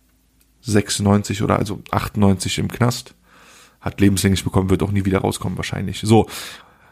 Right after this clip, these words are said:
da meinte ich, „Öcalan“, die so, „Nee, wer ist das denn?“ Ich so, „Warte, welchen kurdischen Freiheitskämpfer meinst du denn?“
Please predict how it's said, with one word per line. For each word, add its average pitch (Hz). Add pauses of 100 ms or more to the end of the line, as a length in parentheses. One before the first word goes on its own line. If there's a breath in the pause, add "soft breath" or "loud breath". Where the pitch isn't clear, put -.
(160 loud breath)
da -
meinte 117
ich, -
„Öcalan“, 120
die 98
so, 104
„Nee, 135
wer 143
ist 131
das 175
denn?“ 113 (520)
Ich -
so, -
„Warte, 92
welchen -
kurdischen 107
Freiheitskämpfer -
meinst -
du -
denn?“ 107